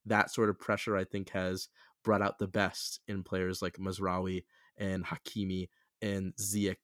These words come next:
Hakimi with a, a just incredible moment from the spot to finish off Spain. That Panenka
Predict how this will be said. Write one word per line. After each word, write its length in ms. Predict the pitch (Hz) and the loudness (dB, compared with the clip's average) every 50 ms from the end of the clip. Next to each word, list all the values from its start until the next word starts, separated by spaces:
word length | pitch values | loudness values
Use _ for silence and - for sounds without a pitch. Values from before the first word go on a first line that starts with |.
| - | -10
Hakimi 540 | - - 107 - - - 120 110 107 104 101 | -8 -8 -8 -4 -2 0 2 2 2 2 2
with 220 | 101 98 95 - - _ - | 2 0 -2 -4 -8 _ -4
a, 80 | 127 120 - - | -4 -4 -2 -2
a 100 | - - - _ - 151 | -4 -4 -4 _ -4 2
just 260 | 143 147 - - - - _ - - - _ _ - | 2 2 2 2 -2 -12 _ -20 -20 -20 _ _ 4
incredible 920 | 147 135 127 - - - - 147 139 131 123 113 107 101 98 95 92 - _ _ _ _ | 6 6 4 2 -2 2 6 6 8 8 6 4 4 2 2 2 0 -4 _ _ _ _
moment 380 | 117 110 107 104 101 101 98 - | 2 4 6 6 6 4 2 0
from 140 | - 107 101 | -2 -2 -2
the 60 | 95 | -2
spot 460 | - - - 101 95 90 87 - - | -2 -2 0 2 2 2 2 0 -4
to 100 | - 101 | -8 -6
finish 300 | - - 104 98 92 - | -4 -4 -2 -2 -2 -2
off 160 | 98 92 90 | -2 -2 -4
Spain. 280 | - - - 101 95 92 | -4 -2 -2 0 0 0
That 140 | 92 - - | -2 -4 -6
Panenka 460 | - - 101 98 98 - 101 95 90 | -4 -2 -2 -2 0 0 0 0 0